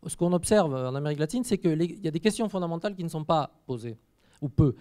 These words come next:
Euh, les questions fondamentales de la division sexuelle du travail, la question des modèles familiaux, et la question aussi de la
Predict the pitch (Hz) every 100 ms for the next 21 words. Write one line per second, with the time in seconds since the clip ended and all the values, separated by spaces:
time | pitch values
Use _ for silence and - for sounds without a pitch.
0 | - _ - 135 127 127 123 131 143 165
1 | 175 160 156 165 196 160 151 185 185 180
2 | 165 151 151 139 - 139 151 214 143 120
3 | _ - - - 143 156 156 185 165 180
4 | 202 202 185 160 151 143 160 208 - -
5 | _ 156 190 180 220 202 208 175 170